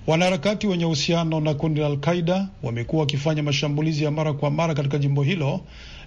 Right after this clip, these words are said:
lakini hakuna kundi lililokiri kumshikilia Cisse wala kuomba pesa ili aachiwe huru.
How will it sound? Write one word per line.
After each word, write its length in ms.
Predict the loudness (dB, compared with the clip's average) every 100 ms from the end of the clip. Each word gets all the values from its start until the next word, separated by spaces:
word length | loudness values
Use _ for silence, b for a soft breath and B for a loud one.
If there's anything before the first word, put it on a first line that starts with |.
| -4
lakini 380 | -2 0 2
hakuna 400 | 2 0 0 0
kundi 380 | 0 0 0 2
lililokiri 540 | 0 0 0 0 0 0
kumshikilia 640 | 0 -2 -2 -2 0 0
Cisse 460 | -2 -2 0 -2 -2 -12 B B B
wala 260 | 0 0 0
kuomba 320 | 0 0 0
pesa 500 | 0 0 0 -2 -2
ili 260 | -2 0 0
aachiwe 420 | 0 0 0 0
huru. 400 | 0 -2 -4